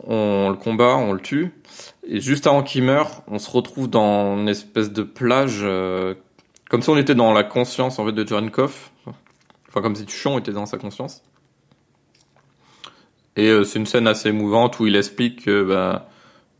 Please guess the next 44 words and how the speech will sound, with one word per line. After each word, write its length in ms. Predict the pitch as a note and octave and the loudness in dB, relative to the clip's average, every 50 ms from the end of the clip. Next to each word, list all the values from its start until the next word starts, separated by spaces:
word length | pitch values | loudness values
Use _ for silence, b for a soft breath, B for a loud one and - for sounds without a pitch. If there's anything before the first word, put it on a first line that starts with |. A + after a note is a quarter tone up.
| _ _ | _ _
voilà, 220 | - G#2 G2 G#2 G#2 | -4 0 2 2 2
il 120 | G2+ F#2 | 2 0
était 140 | F2+ - - | -2 -4 -4
entraîné 320 | F#2+ F#2 - - G#2+ G2+ | -4 -4 -4 -4 -2 -2
à 60 | G2+ F#2+ | -2 -2
tuer, 340 | - - - A2 G#2+ G2+ | -4 -4 -2 0 0 2
euh, 260 | G2 G2 G2 F#2+ F#2+ F#2+ - - - - - - - - - - _ _ _ _ _ _ _ - | 2 0 0 -2 -4 -6 -8 -10 -12 -12 -12 -14 -14 -16 -18 -20 _ _ _ _ _ _ _ -16
dans... 480 | - G#2+ G#2 G2 F#2 F#2 F2+ F#2 F#2 F2+ | -8 -4 -2 -2 -2 -2 -4 -4 -6 -4
quand 140 | - G#2 | -2 -2
il 80 | G2+ G2 | -2 -2
était 160 | F#2+ - G#2+ | -2 -4 -4
soldat 540 | G2 - G#2+ G2+ G2+ G2 A2+ A#2+ A#2+ B2 A2+ | -4 -2 -2 -2 2 4 4 4 6 6 4
et 180 | G2+ F#2 F#2 F#2+ | 4 4 2 0
suite 340 | - - - - G2+ F#2+ - | -2 -6 -10 -10 -8 -2 0
à, 600 | G#2 F#2+ F#2+ F#2 F#2 F#2 F#2 F2+ F#2 - - - b b b b b b b b | 2 2 2 2 0 0 -2 -2 -4 -6 -10 -16 b b b b b b b b
suite 240 | - - A2+ G#2 A2+ | -10 -8 -2 0 0
à 80 | G#2+ | 0
tout 160 | - - A2 | 0 -2 -10
ça, 300 | F#2+ - A#2+ A#2+ A#2+ A#2+ | -4 2 2 4 6 6
euh, 340 | A#2 G#2+ G2 F#2 F#2 F#2 F#2 - - | 6 4 4 4 2 0 -2 -2 -6
enfin, 220 | - - - G2 G2+ | -6 -6 -8 -6 -6
il 60 | G2+ F#2+ | -4 -6
est 40 | |
devenu 200 | F#2+ F#2+ G#2 G#2+ | -4 -2 0 2
un 60 | G#2+ G2+ | 0 0
peu 160 | - G#2+ G2 | 0 -2 -4
fou 320 | - - - A#2+ A#2+ B2+ | -6 -4 -4 -2 0 0
et 120 | A2+ G2+ G2 | 0 0 2
il 100 | F#2 F#2+ | 2 2
arrivait 220 | F#2+ G2 G2 F#2+ | 2 2 2 0
plus 160 | F#2 - A2+ | 0 2 2
à 80 | G#2+ G#2 | 2 2
vivre, 360 | G2+ A2 A2+ A2+ A#2 A2 - - | 2 -2 -6 -6 -6 -8 -6 -4
euh, 280 | F#2+ F#2+ F#2 F#2+ F#2 | -4 -2 -2 -2 -2
normalement, 880 | F#2+ G2 F#2+ C#3 G3+ G#2+ G2+ G2 G2+ G#2 G#2 A2 A#2 A#2 A#2 G#2+ F#2+ F#2 | -2 -2 -2 0 2 2 2 2 2 -2 -2 -2 -4 -4 -4 -6 -6 -6
euh, 120 | F#2 F2+ F#2 G2 - _ _ b b b b b b b b b b b b b b b b b b _ _ _ _ _ _ _ _ _ _ _ - - - - | -8 -10 -12 -16 -18 _ _ b b b b b b b b b b b b b b b b b b _ _ _ _ _ _ _ _ _ _ _ -20 -20 -18 -16
sans, 340 | - - - G#2 G2+ G2 | -8 -2 0 2 2 0
sans 160 | F#2+ - G#2+ G2 | 0 -2 -4 -4
son 180 | - - G2 | -2 -4 -4
but 180 | G2 A2 A#2 A2+ | -4 -4 -4 -2
de 120 | G#2 G2+ | -4 -4
soldat, 320 | G2 - - G2+ F#2+ A2+ A#2+ | -4 -4 -6 -4 -2 -2 -2
en 100 | A2+ G2+ | -2 -2
fait. 340 | - - A#2 - - - | -4 -4 -6 -6 -6 -20